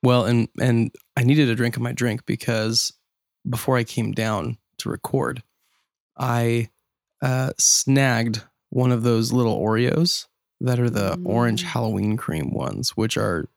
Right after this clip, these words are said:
Speaker 1: the best because they taste orange in relationship to the drink that
Speaker 2: <laughs>
Speaker 1: tastes red.
Speaker 2: Mm.
Speaker 1: The Halloween Oreos taste orange. And
Speaker 2: Science.
Speaker 1: yes. And,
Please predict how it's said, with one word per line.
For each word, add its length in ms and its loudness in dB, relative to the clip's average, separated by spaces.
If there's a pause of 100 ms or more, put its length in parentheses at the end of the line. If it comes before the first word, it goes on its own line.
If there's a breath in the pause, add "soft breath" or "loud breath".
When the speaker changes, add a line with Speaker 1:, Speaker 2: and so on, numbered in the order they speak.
(100)
Speaker 1:
the 140 -2
best 320 -2
because 260 0
they 120 -2
taste 360 -4
orange 440 -6 (720)
in 160 4
relationship 800 2
to 360 0
the 140 -2
drink 240 0
that 120 -2
Speaker 2:
<laughs> 20 -2
Speaker 1:
tastes 400 -2
red. 360 2 (680)
Speaker 2:
Mm. 220 0 (100)
Speaker 1:
The 360 0
Halloween 380 0
Oreos 400 -2
taste 300 -4
orange. 460 -6
And 100 -14
Speaker 2:
Science. 500 -2
Speaker 1:
yes. 440 -4 (540)
And, 160 -4